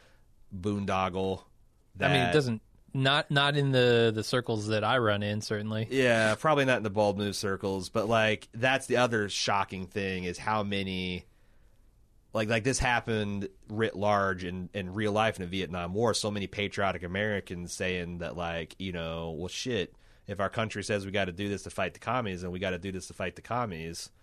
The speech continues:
Speaker 1: uh, and lay down their lives over hopeless objectives.
Speaker 2: Mm-hmm.
Speaker 1: Like,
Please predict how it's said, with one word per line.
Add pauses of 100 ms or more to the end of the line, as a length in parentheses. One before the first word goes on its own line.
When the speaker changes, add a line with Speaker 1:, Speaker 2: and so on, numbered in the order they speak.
(500)
Speaker 1:
uh, (420)
and
lay
down
their
lives
over
hopeless
objectives. (140)
Speaker 2:
Mm-hmm.
Speaker 1:
Like,